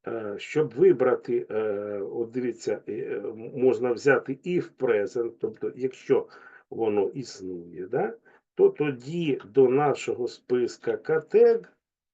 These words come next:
до нашого списка катег ми використаємо стандарт, стандартний метод add. Воно просто нам додасть, е, до нашого, е, ось у цього, до нашої змінної катег,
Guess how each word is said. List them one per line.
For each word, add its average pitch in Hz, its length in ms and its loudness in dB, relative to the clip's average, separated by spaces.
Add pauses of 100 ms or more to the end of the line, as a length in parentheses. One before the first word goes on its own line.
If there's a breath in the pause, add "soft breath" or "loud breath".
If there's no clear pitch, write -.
(120)
до 143 180 -2
нашого 113 480 -4
списка 113 560 -8
катег 202 540 0 (520 loud breath)
ми 101 340 2
використаємо 131 960 0
стандарт, 139 600 -4 (100)
стандартний 123 800 -2
метод 131 460 0
add. 110 280 -2 (1120)
Воно 165 360 4
просто 175 520 2
нам 123 300 0
додасть, 131 720 -2 (600)
е, 127 300 -4
до 127 340 4
нашого, 113 720 0
е, 117 40 -10 (560)
ось - 160 -8
у 120 40 -4
цього, 113 260 -2
до 127 160 0
нашої 117 480 0
змінної 110 600 0
катег, 185 760 0